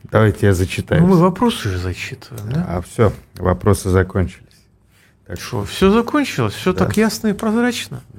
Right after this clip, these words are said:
Speaker 1: Да.
Speaker 2: Это мне напомнило анекдот, как, э, значит, при советские годы на Красной площади задержали, значит, пожилого интеллигента, который, значит, раздавал листовки.
Speaker 1: Мгм.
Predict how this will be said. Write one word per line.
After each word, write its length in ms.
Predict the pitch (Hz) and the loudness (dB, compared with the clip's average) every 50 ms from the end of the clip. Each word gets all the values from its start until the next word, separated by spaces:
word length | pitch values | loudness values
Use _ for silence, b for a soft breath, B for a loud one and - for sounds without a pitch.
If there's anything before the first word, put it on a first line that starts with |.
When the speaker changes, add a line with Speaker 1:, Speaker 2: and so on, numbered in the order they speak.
| - - | -14 -12
Speaker 1:
Да. 120 | - - 101 B B B B B B B B B B B B _ _ _ _ _ | -12 -12 -12 B B B B B B B B B B B B _ _ _ _ _
Speaker 2:
Это 300 | - - 156 156 160 190 | -4 0 0 2 2 4
мне 120 | 180 180 175 | 4 4 4
напомнило 540 | 180 175 170 - 202 190 180 170 160 156 156 | 4 2 4 6 6 6 8 8 6 6 6
анекдот, 460 | 160 165 175 180 185 208 220 208 208 | 6 4 4 4 4 2 2 2 0
как, 380 | - 139 135 135 135 135 - - | 0 0 2 2 0 -2 -4 -2
э, 400 | - 139 123 117 117 117 117 113 | 2 4 4 6 6 6 4 4
значит, 280 | 113 120 117 107 - - | 4 2 0 0 -2 -2
при 100 | - 123 | -4 -2
советские 480 | - - 151 143 123 104 - - - | 0 2 4 4 4 2 0 -6 -8
годы 160 | 113 117 104 98 | -6 -4 -4 -2
на 100 | 110 113 | -2 -2
Красной 380 | - 160 151 143 147 - 135 | 0 0 0 0 0 -4 -6
площади 420 | 117 - - 190 190 190 - - 123 | -2 0 2 2 2 2 -2 -6 -6
задержали, 640 | 107 101 104 107 113 117 113 123 139 131 117 107 | -6 -4 -2 0 0 0 2 4 4 4 4 2
значит, 560 | 101 104 101 104 104 101 98 - - - _ _ B B B B B B B B B B B | 0 0 0 0 -2 -2 -4 -6 -12 -16 _ _ B B B B B B B B B B B
пожилого 460 | - 123 107 117 135 139 131 117 117 | 2 4 6 6 8 8 8 6 6
интеллигента, 680 | 117 117 - - 131 135 143 165 190 202 196 196 - | 4 2 0 0 0 2 4 4 4 4 2 0 -2
который, 400 | - - 104 101 - 143 147 139 | -2 -2 -2 0 2 2 4 4
значит, 240 | 120 113 123 123 - | 4 2 2 0 0
раздавал 440 | 113 107 101 98 117 123 135 135 120 | -2 0 0 2 4 4 6 6 4
листовки. 640 | 127 131 - - 160 - 107 - - - - - - - - _ - | 4 2 2 2 2 2 2 2 -4 -12 -14 -16 -16 -18 -20 _ -20
Speaker 1:
Мгм. 120 | - B | -20 B